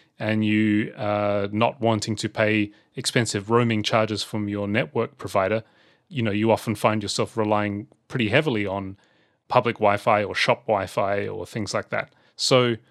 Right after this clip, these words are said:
I mean, in simple terms, how safe is that? You know, if, if you need to, if you find yourself needing to rely on those services, is that something that you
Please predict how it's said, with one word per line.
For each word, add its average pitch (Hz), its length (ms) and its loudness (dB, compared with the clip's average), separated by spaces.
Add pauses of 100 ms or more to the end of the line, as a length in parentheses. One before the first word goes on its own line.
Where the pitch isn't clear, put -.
(1080)
I 147 100 2
mean, 135 160 4
in 123 80 2
simple 143 320 2
terms, 131 440 2
how 135 200 4
safe 135 400 4
is 175 200 2
that? 92 340 -4 (100)
You 120 100 -2
know, 110 80 0
if, 107 240 -2
if - 300 -6
you 123 100 2
need 123 220 2
to, 110 360 2 (540)
if - 160 -6
you 123 60 -6
find 127 240 4
yourself 107 260 -2
needing 117 180 2
to 110 100 -2
rely 110 380 4
on 139 140 2
those 98 180 -2
services, 107 480 0
is 107 120 -4
that 143 200 2
something 120 440 0
that 117 120 -4
you 107 380 0